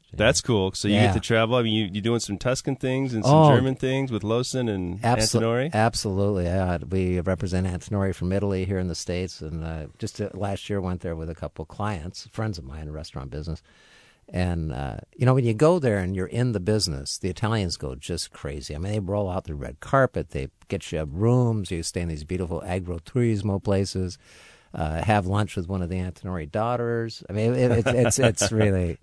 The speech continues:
Speaker 1: it's, uh, it's like a Disneyland for a wine lover.
Speaker 2: Ah, charmed life, Mister Chef Sarich. I
Speaker 1: Yeah,
Speaker 2: love that.
Speaker 1: yeah, a lot of fun.
Speaker 2: Um, and so the Auction of Washington Wines is an event that I've, I've,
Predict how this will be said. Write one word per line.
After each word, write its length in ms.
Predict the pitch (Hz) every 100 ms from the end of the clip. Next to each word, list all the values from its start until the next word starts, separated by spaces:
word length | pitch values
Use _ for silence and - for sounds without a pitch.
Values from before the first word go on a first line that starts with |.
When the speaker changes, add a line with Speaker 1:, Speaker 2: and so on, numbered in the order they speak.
| -
Speaker 1:
it's, 340 | 90 82 -
uh, 460 | 85 80 76 76 73
it's 300 | - 87 -
like 140 | 87 80
a 60 |
Disneyland 640 | 80 101 87 92 87 90
for 120 | - 82
a 40 |
wine 260 | 87 95 92
lover. 120 | 98
Speaker 2:
Ah, 540 | 107 110 110 104 95 87
charmed 480 | - 120 110 113
life, 420 | 110 104 92 85 -
Mister 200 | 87 -
Chef 360 | - - 87 -
Sarich. 640 | - - 82 90 123 113
I 40 |
Speaker 1:
Yeah, 60 | 95
Speaker 2:
love 200 | 101 107
that. 340 | 98 82 78 -
Speaker 1:
yeah, 220 | 87 90
a 20 |
lot 140 | 78
of 80 | 80
fun. 120 | -
Speaker 2:
Um, 300 | 151 170 165 - -
and 160 | 175
so 360 | - 196 190 175 _ _ _ _ _ _ -
the 120 | 151
Auction 300 | 208 277 208
of 80 | 160
Washington 460 | 147 143 - 120 113
Wines 340 | 107 104 98
is 140 | 98
an 100 | 92
event 240 | 90 104 104
that 120 | 101
I've, 280 | 101 104 104
I've, 300 | 95 98 92